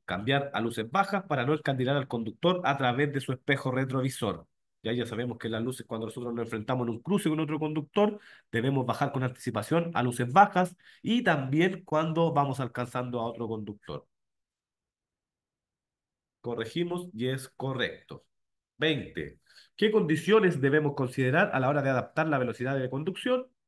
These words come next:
A, estado del vehículo y carga del vehículo. B, pavimento y clima. C, visibilidad e intensidad del tráfico. Y D, todas las mencionadas.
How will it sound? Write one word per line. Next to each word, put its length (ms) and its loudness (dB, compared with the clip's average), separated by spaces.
A, 460 2
estado 380 4
del 120 2
vehículo 540 2
y 120 -2
carga 300 0
del 160 2
vehículo. 640 -2
B, 420 0
pavimento 720 2
y 160 0
clima. 580 0
C, 560 0
visibilidad 720 0
e 60 0
intensidad 460 -4
del 140 -4
tráfico. 600 0
Y 220 0
D, 480 4
todas 240 6
las 180 2
mencionadas. 840 -2